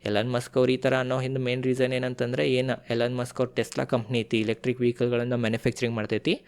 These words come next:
ಆ ವೆಹಿಕಲ್‌ನ್ಯಾಗನು ಬೆಳ್ಳಿ ಬೇಕನ ಬೇಕಾ. ಆದ ಕಾರಣ ಎಲನ್ ಮಸ್ಕ್ ಅವ್ರನ್ನು ಚೀನಾ ಇದ್ ನೋಡ್ಬೋದು, "This is not good" ಅಂತ ಎಲನ್ ಮಸ್ಕ್ ಅವ್ರ ಚೀನಾಗ ಅಂದಾರ. ಇವೆಲ್ಲ ಪಾಯಿಂಟ್ಸ್‌ಗಳನ್ನ ನೋಡ್ರೆ ನನಗ್ ಪರ್ಸನಲಿ ಏನ್ ಅನಿಸ್ತೈತೆ ಅಂತಂದ್ರೆ,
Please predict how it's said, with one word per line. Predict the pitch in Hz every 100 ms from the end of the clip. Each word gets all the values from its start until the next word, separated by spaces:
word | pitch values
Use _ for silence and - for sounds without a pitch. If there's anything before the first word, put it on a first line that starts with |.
| -
ಆ | 170
ವೆಹಿಕಲ್‌ನ್ಯಾಗನು | 170 175 180 175 170 160 170
ಬೆಳ್ಳಿ | 147 131 135
ಬೇಕನ | 135 117 127 127
ಬೇಕಾ. | 113 - 143
ಆದ | 120
ಕಾರಣ | 120 120 117
ಎಲನ್ | 127 117 113
ಮಸ್ಕ್ | 120 110 -
ಅವ್ರನ್ನು | 113 113 135 110
ಚೀನಾ | 113 - 117 117 120
ಇದ್ | 120 123 -
ನೋಡ್ಬೋದು, | 131 123 113 104 - - 127
"This | 127 123 -
is | 127 131
not | 120 123 -
good" | 123 120
ಅಂತ | 117 -
ಎಲನ್ | 135 117 117
ಮಸ್ಕ್ | 117 -
ಅವ್ರ | 120 117
ಚೀನಾಗ | - 113 107 110
ಅಂದಾರ. | 117 107 101 104 - - _ -
ಇವೆಲ್ಲ | 113 123 113 151
ಪಾಯಿಂಟ್ಸ್‌ಗಳನ್ನ | - 123 127 - 131 127 127
ನೋಡ್ರೆ | 117 110 117 123 135
ನನಗ್ | 147 117 117 147
ಪರ್ಸನಲಿ | 127 120 131 120
ಏನ್ | 117
ಅನಿಸ್ತೈತೆ | 113 113 120 113
ಅಂತಂದ್ರೆ, | 110 107 110 214